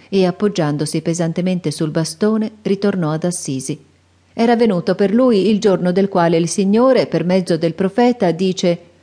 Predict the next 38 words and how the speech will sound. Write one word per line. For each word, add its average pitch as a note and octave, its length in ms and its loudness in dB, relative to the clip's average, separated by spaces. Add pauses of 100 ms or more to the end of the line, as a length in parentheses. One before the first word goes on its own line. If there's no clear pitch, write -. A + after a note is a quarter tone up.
(220)
"Voglio E3 340 2
cospargere E3 720 0
di D#3+ 140 0
spine E3 360 -2
il D#3 120 -2
tuo E3 160 -2
cammino." D#3+ 580 -4 (480)
Il A3+ 160 2
giorno A#3 300 2
in F#3+ 100 0
cui F#3+ 300 2
una F3+ 160 2
mano G#3 200 2
misteriosa F3 720 0
scrive G#3+ 400 0
sulla F3 300 0
parete, G#3 580 0
nella D3 260 0
sala D#3+ 280 -2
del D3 160 -4
festino, G#3+ 640 -2 (260)
parole E3+ 420 2
di D#3+ 140 -2
caducità F3 640 0
e G#3 120 2
di G#3+ 120 0
morte. C#3+ 540 -4 (520)
Ma, G#3+ 340 2
come E3 240 0
tutti F3+ 240 -2
quelli E3+ 340 0
che D#3+ 120 0
sono E3+ 280 -2
al D#3 120 0
principio D#3+ 560 -2
della D#3 220 0
loro D#3 240 2
conversione, F3 800 2